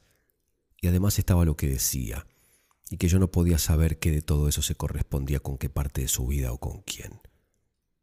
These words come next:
Ni siquiera si estaba diciendo la verdad o si todo era parte de lo que él se creía, así como a veces decía que yo era la cocinera,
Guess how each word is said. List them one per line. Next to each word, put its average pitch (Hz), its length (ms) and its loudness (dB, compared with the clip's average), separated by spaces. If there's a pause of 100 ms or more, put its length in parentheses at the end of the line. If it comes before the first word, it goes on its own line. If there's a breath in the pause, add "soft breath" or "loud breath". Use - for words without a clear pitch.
(380)
Ni 82 80 -2
siquiera 87 300 0
si - 100 -2
estaba 78 280 4
diciendo 76 360 0
la 71 80 2
verdad 73 340 2
o 73 60 0
si 71 140 -4
todo 73 220 0
era 69 180 -2
parte 73 280 -2
de 67 60 -2
lo 67 140 -2
que 67 120 -4
él 71 100 -2
se - 160 -4
creía, 62 480 -4 (420 loud breath)
así - 180 0
como 78 180 2
a - 20 4
veces 78 220 2
decía 71 260 0
que 73 80 -2
yo 76 100 2
era 73 100 2
la 67 100 -2
cocinera, 71 680 0